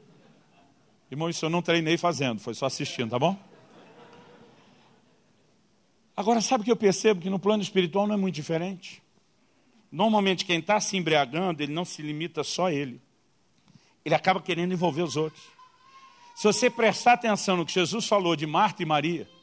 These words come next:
Marta, além de estar embriagada, distraída, ela quer arrancar Maria de lá. Ela quer embriagar a Maria do mesmo jeito que ela, no mesmo trabalho que ela, no mesmo ativismo que ela.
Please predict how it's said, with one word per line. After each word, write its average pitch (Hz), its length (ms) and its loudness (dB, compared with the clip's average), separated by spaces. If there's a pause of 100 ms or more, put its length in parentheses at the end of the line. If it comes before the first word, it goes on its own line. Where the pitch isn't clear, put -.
(520)
Marta, 226 320 4
além 226 180 2
de 220 100 -6
estar 226 120 4
embriagada, 190 720 6
distraída, 175 720 0
ela 190 180 4
quer 233 140 0
arrancar 233 320 2
Maria 254 400 -2
de 214 160 -8
lá. 127 240 0 (760)
Ela 190 140 2
quer 214 140 -8
embriagar 233 720 2
a 226 60 4
Maria 208 320 4
do 208 100 -2
mesmo 262 180 4
jeito 233 280 -2
que 226 100 0
ela, 226 220 6
no 220 100 -6
mesmo 240 180 0
trabalho 247 360 4
que 220 120 2
ela, 220 200 4
no 202 80 2
mesmo 226 280 0
ativismo 202 460 -4
que 190 100 -4
ela. 120 240 2